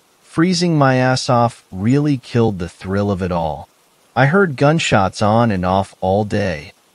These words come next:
mostly very distant ones. As the day approached nightfall, a crack broke through the frozen air.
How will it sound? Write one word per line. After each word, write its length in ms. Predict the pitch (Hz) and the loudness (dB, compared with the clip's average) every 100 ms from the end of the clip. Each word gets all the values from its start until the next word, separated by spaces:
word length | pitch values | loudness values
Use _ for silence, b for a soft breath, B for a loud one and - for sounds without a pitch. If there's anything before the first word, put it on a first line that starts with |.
| _ - | _ -2
mostly 480 | 117 165 - 175 147 | 0 2 0 -2 0
very 320 | 123 120 101 | 2 2 0
distant 400 | 113 139 104 65 | -2 -2 -4 -6
ones. 500 | 69 64 - - - _ _ _ _ - | -10 -14 -14 -14 -16 _ _ _ _ -4
As 180 | 117 | -2
the 100 | 131 | 0
day 240 | 107 165 208 | 0 0 0
approached 560 | 175 - 101 98 - | -2 0 0 0 -4
nightfall, 720 | 90 90 92 - 80 76 92 - _ _ 110 | -2 -2 -4 -4 -4 -2 -6 -12 _ _ -8
a 60 | |
crack 600 | - - 165 143 131 - | -8 -4 0 0 -2 -6
broke 300 | 101 107 127 | -2 0 0
through 200 | - 120 | -2 -4
the 100 | 98 | -2
frozen 500 | - - 90 87 87 | -4 -2 -2 -2 -4
air. 420 | 71 78 71 - | -6 -8 -10 -14